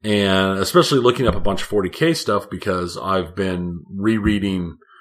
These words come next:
uh, several forty K novels, uh, lately.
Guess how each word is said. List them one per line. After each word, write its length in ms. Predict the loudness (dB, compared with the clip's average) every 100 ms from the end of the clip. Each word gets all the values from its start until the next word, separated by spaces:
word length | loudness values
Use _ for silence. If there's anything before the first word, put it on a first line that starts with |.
| -20 _ -8
uh, 500 | -2 -2 -2 -10 -16 -20 _
several 340 | 0 2 2
forty 240 | 0 0 -2
K 180 | -2 -4
novels, 640 | -2 -2 -2 -8 -16 -20 _ _ _ _
uh, 240 | -2 0 2
lately. 440 | 0 -2 -6 -12